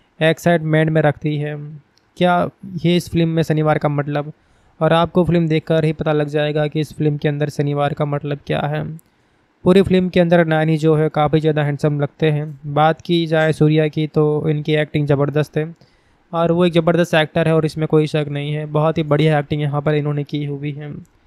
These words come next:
फिल्म का बीजीएम भी बहुत ही अच्छा है, प्रोडक्शन भी यहाँ पर दोस्तों जो ठीक ठाक है और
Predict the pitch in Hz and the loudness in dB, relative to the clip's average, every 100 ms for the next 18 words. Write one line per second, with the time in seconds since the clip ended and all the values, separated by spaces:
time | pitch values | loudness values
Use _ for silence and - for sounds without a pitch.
0 | _ _ _ _ _ - 160 160 165 156 | _ _ _ _ _ 0 2 4 4 4
1 | 151 160 156 151 143 147 151 151 143 - | 6 4 4 2 2 2 2 0 0 0
2 | 156 147 156 143 - 165 160 160 165 165 | 0 0 -4 -10 -6 2 2 2 0 2
3 | 160 156 151 156 156 147 151 - 160 151 | 0 0 0 0 0 2 0 2 2 2
4 | 147 147 - 151 147 151 160 _ _ _ | 2 -2 -2 -2 0 -6 -10 _ _ _
5 | _ _ _ 151 151 | _ _ _ 2 4